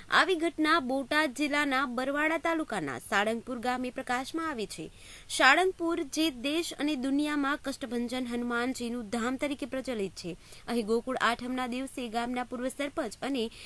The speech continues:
હાલના મહિલા સરપંચના પતિ મેરુભાઈ દાદભાઈ ખાચર જેઓ ટ્રાફિકનું સંચાલન કરતા વાહન વ્યવસ્થિત પાર્ક કરવાની સલાહ આપવા જતા તેને પોતાનો જીવ ખોવાનો વારો આવ્યો હતો. તો શું ઘટના બની છે, જોઈએ વિગતવાર.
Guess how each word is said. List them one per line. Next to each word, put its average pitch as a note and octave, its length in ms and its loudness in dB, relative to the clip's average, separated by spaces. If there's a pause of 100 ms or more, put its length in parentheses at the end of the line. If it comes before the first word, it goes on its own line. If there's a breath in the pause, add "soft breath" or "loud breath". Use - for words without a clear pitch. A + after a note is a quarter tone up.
(220 loud breath)
હાલના F4 320 8
મહિલા D4 340 0
સરપંચના C#4 560 -2
પતિ A3 300 -6
મેરુભાઈ A3+ 460 -2
દાદભાઈ A3+ 420 -2
ખાચર A#3+ 540 -6 (560 loud breath)
જેઓ C#4 260 4
ટ્રાફિકનું C#4+ 560 4
સંચાલન D4+ 500 0
કરતા C#4 460 0 (160)
વાહન B3 400 0
વ્યવસ્થિત A3 440 -4 (120)
પાર્ક A#3 340 0
કરવાની B3 380 -2
સલાહ C4 380 -2
આપવા C4 380 -2
જતા C4+ 340 -4 (760 loud breath)
તેને B3+ 240 2
પોતાનો B3 460 0
જીવ B3+ 360 0
ખોવાનો C4 380 0
વારો G#3 220 0
આવ્યો F3+ 260 -2
હતો. F#3 260 -4 (180)
તો A3 120 -2
શું D4+ 320 -2
ઘટના D#4+ 340 -2
બની D4 240 -2
છે, C#4 200 -4
જોઈએ B3+ 440 -2
વિગતવાર. F#3 560 -6